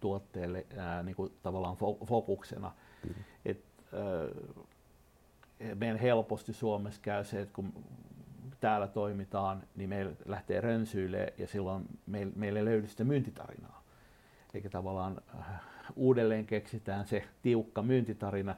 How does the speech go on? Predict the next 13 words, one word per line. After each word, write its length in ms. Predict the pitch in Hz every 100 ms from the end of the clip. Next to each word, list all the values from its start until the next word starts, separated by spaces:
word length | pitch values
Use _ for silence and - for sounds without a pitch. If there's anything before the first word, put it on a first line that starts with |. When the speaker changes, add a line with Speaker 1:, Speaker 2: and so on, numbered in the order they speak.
| - - - -
Speaker 1:
Ja 100 | 107
loput 380 | 123 127 123 -
on 120 | 107
sitten, 300 | 110 104 104
voisi 200 | 107 107
sanoa, 220 | 107 107
oheisominaisuuksia, 1300 | 104 120 120 117 110 110 110 101 101 98 113 107 - 107
joista 260 | 107 -
ei 60 | 110
välttämättä 520 | 110 110 - 107 104
K 80 | -
V-markkinoissa 720 | 107 104 104 104 - 104 -
mainita, 640 | 117 120 120 107 101 98